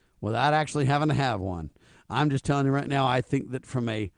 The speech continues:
financial point of view, it may be a good investment 'cause I think it's gonna be snapped up by a lot of people.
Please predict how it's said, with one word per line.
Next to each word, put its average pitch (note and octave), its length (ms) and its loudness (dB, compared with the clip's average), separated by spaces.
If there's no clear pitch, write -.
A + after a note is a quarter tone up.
financial E3 480 -4
point D3+ 200 2
of C3 80 0
view, C#3 100 2
it - 80 -2
may C#3+ 120 0
be C#3+ 100 2
a C#3 60 0
good C3+ 120 0
investment C3+ 420 0
'cause G#2 120 -6
I B2+ 40 -2
think C#3+ 140 -2
it's - 80 -8
gonna C3+ 160 -2
be B2 120 -2
snapped D3+ 440 -6
up D3 160 -4
by B2+ 140 -2
a B2 80 -2
lot D#3+ 240 2
of A2+ 80 -6
people. G#2 420 -8